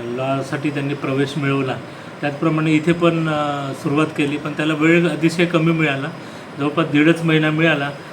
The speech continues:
पण दीड महिन्याच्या कालावधीमध्ये सुद्धा आमच्या आज, अ, बा-, पंधरा विद्यार्थी आहे जे इंजिनिअरिंगला, गव्हर्नमेंट इंजिनिअरिंग कॉलेजला जाऊ शकतात, त्यांचे राऊंड आता सुरू होत आहे.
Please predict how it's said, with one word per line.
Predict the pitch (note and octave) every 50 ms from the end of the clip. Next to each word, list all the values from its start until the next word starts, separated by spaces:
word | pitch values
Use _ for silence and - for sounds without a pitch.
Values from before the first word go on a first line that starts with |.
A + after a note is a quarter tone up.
| - - -
पण | E3+ E3
दीड | D#3+ F3+ F#3
महिन्याच्या | F#3 F3+ F#3 F3+ F#3 F3+ F3 F#3+ F3
कालावधीमध्ये | - E3 D#3+ E3+ F3 F3 E3+ F3 F#3 F3 F3+ E3+ F3 F3+
सुद्धा | E3+ F3+ E3+ D3+ E3+ E3+
आमच्या | E3 D#3+ D#3+ - E3+ E3
आज, | E3 D#3+ D3+ D#3
अ, | D3+ D3 D3 C#3+
बा-, | C3+ B2+ B2+ B2+ B2+ B2 B2 B2 -
पंधरा | C#3 C#3 C#3 D3 D#3 D#3 D#3+ D#3+
विद्यार्थी | D#3 D#3 D3 C#3+ C3+ D3+ D3+ D3 C#3+ C3+ D#3 D3+
आहे | C#3+ C3+ C#3+ D3
जे | C#3 C3+ D3 D3 D3 D3 - - - - - - -
इंजिनिअरिंगला, | D#3 D3+ D3+ D3 D#3+ D#3 E3 E3 D#3+ D#3+ D#3 D#3 D#3 D3+
गव्हर्नमेंट | D3 C#3+ D3 D3+ D#3 E3 E3 E3 D#3+
इंजिनिअरिंग | D#3+ D3+ D#3 D#3 D3+ D#3 D3+ D3+ C#3+
कॉलेजला | C#3+ C#3+ C#3 C#3 C3+ C#3 C#3+
जाऊ | C3+ C3+ C3 C3+
शकतात, | B2+ C#3+ C3 - - C#3 C3
त्यांचे | C3+ C3 B2+ C#3+
राऊंड | C3 B2+ B2+ C3 B2+ C3+
आता | C3+ - -
सुरू | - - - C3 C3+
होत | C3 B2+ B2+ -
आहे. | C3 B2 C3 D#3+ F3 - - - - -